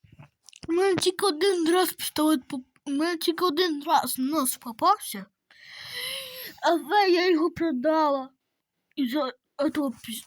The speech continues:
і за ножа получила дві тисячі латих золотих.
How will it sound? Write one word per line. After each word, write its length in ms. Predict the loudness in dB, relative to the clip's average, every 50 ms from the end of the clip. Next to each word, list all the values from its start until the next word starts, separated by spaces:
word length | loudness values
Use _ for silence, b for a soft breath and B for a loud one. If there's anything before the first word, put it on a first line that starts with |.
| -4 -2
і 300 | 0 2 2 2 0 -2
за 120 | -4 -6
ножа 560 | -6 -6 -6 -6 -6 -6 -4 -2 0 0 0
получила 960 | -2 -6 -10 -10 -10 -8 -6 -2 0 2 2 2 2 2 2 0 -2 -4 -8 _ _ _ _ _ B B B B B B B B B B B B B B B _ -14
дві 400 | -12 -10 -8 -6 -6 -8 -8 -8 -6
тисячі 520 | -4 -2 0 0 0 0 0 -2 -4 -2
латих 600 | -2 0 0 0 0 0 -2 -4 -6 -6 -4 -4
золотих. 1000 | -4 -2 0 0 0 -2 -4 -6 -8 -10 -8 -8 -8 -10 -12 -14 -18 _ _